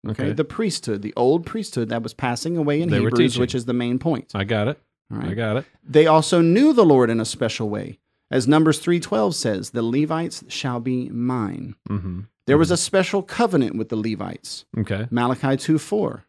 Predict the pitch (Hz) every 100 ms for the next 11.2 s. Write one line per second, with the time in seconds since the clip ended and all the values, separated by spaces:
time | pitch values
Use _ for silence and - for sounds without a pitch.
0 | 104 92 95 110 - 131 185 226 202 190
1 | 185 143 - - 131 143 151 139 143 131
2 | 139 151 180 143 120 107 104 107 107 -
3 | _ 120 139 139 156 220 156 110 117 143
4 | _ 127 131 123 127 - - 226 147 95
5 | 101 135 117 120 113 135 123 - 123 113
6 | 110 107 90 98 80 - - 95 90 87
7 | 113 120 117 113 127 120 127 - 123 170
8 | - - - 95 87 85 _ _ _ _
9 | _ _ _ 123 127 156 190 170 147 143
10 | 139 135 175 202 175 123 113 - 92 87
11 | -